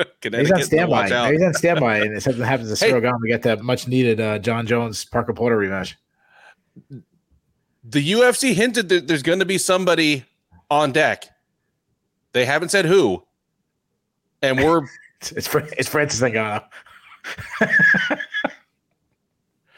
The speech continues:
Speaker 2: It's, it's Daniel Cormier.
Speaker 1: <laughs> I mean,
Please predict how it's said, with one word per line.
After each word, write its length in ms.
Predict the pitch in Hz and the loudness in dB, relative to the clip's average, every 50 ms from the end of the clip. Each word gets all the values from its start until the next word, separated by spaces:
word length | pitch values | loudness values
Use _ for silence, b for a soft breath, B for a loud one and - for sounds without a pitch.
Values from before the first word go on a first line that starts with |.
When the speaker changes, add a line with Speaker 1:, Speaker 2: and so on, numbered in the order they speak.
| - - | -12 -10
Speaker 2:
It's, 140 | 156 143 - B B B B | -10 -10 -8 B B B B
it's 140 | 156 160 135 | 0 0 0
Daniel 300 | - 151 143 131 123 117 | 0 0 0 0 -2 -4
Cormier. 360 | - 113 104 95 90 87 - _ b b b b b b b b _ _ _ _ _ _ _ _ _ - | -4 -6 -8 -8 -10 -12 -12 _ b b b b b b b b _ _ _ _ _ _ _ _ _ -12
Speaker 1:
<laughs> 840 | - - 247 190 - - - _ _ - - - - _ _ - | -4 0 0 -2 -2 -4 -20 _ _ -20 -20 -20 -20 _ _ -4
I 80 | 170 175 | -2 2
mean, 140 | 180 180 | 2 2